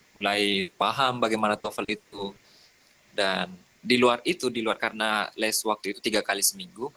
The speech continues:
eh, akhirnya saya merasa itu kurang. Jadi saya, saya mencari, saya mencari wadah yang bisa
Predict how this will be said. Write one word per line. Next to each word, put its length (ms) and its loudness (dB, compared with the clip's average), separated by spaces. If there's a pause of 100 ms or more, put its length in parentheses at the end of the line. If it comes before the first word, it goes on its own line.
(540)
eh, 240 4
akhirnya 480 -2 (320)
saya 240 0
merasa 400 0 (160)
itu 160 -6
kurang. 400 -2
Jadi 160 -2
saya, 180 0 (300)
saya 240 -2
mencari, 480 -2 (720)
saya 160 -2
mencari 240 0
wadah 320 4
yang 160 -4
bisa 320 0